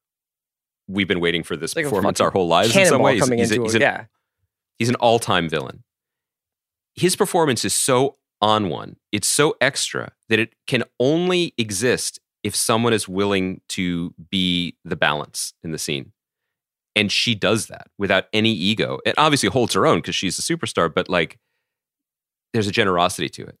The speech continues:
Speaker 1: you know? And an anecdote I, I, I tell people sometimes about living in L A and, like, the things that I like about it is, like, I like, I love things about living in L A, but I've never seen anyone love L A the way British people love L A.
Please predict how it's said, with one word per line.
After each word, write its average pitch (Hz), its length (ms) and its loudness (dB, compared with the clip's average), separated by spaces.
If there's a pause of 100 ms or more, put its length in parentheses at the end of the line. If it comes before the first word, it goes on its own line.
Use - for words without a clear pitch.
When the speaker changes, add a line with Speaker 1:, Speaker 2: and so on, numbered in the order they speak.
(280)
Speaker 1:
you 92 100 -2
know? 78 340 -2
And 92 380 0 (1700)
an 123 100 -2
anecdote 131 600 0
I, 104 80 2
I, 104 120 0
I 104 80 0
tell 120 180 2
people 113 260 -2
sometimes 82 600 -4
about 85 320 0
living 90 220 -2
in 85 80 -2
L 85 160 0
A 95 180 4
and, 82 80 0
like, 78 160 -4
the 87 80 -6
things 90 240 -6
that 92 80 0
I 80 60 0
like 85 240 0
about 76 260 2
it 73 80 -6
is, 78 80 -12
like, 82 140 -2
I 107 100 2
like, 90 380 0
I 87 80 -2
love 90 280 -4
things 87 300 -4
about 82 160 -2
living 82 180 -6
in 80 60 -4
L 80 160 -2
A, 80 100 0
but 85 140 0
I've 82 180 0
never 92 300 0
seen 87 280 -4 (120)
anyone 87 460 0
love 78 260 -2
L 78 220 -2
A 78 140 -2
the 82 100 -8
way 78 120 -2
British 80 300 -6
people 101 260 -4
love 101 160 -2
L 110 160 0
A. 123 160 -2